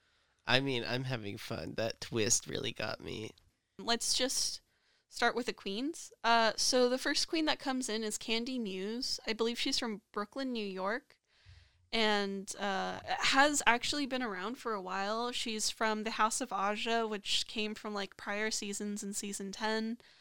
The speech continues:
Speaker 2: Um, and
Speaker 1: Drama. She is so much drama.
Speaker 2: Honestly, though, she doesn't,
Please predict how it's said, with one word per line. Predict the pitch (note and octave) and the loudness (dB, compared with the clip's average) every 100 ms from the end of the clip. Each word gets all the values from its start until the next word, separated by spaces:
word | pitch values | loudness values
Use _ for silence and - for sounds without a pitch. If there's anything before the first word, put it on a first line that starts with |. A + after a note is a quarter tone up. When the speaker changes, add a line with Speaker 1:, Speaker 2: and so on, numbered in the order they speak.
| - - _ _ | -20 -20 _ _
Speaker 2:
Um, | G#3+ G#3 G3 F#3 F#3+ F#3+ _ - | 4 6 4 0 -6 -12 _ 2
and | A3 G#3 G3+ G3+ G3 | 6 6 6 2 0
Speaker 1:
Drama. | A2+ A2+ B2 C#3 C3 A2+ G2+ A#2 | -2 2 4 6 4 -2 -4 -4
She | - C#3 C#3 | 0 6 8
is | A2+ | 8
so | - - B2+ C3+ | 6 6 8 8
much | B2+ B2+ - - - | 8 8 8 6 4
drama. | - A#2 A#2 A#2 A2+ A2+ A2+ A2+ A#2+ - _ | -2 4 6 6 4 2 0 0 -2 -10 _
Speaker 2:
Honestly, | - - A#4+ - D#5+ D#5 | 0 0 -2 -4 -4 -4
though, | E5+ | -2
she | - | 2
doesn't, | A#4+ B4 | 4 4